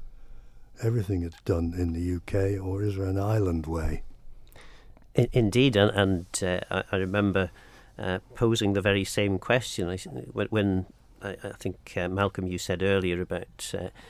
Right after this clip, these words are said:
Speaker 2: when you started, you could operate on anything you felt that you could do,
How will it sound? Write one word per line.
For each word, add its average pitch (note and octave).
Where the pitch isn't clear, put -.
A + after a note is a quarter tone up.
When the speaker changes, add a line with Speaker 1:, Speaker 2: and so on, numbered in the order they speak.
Speaker 2:
when G2
you F#2+
started, B2
you F#2
could F#2+
operate F2
on E2+
anything F#2
you F2+
felt F#2+
that -
you F2+
could F2
do, A2+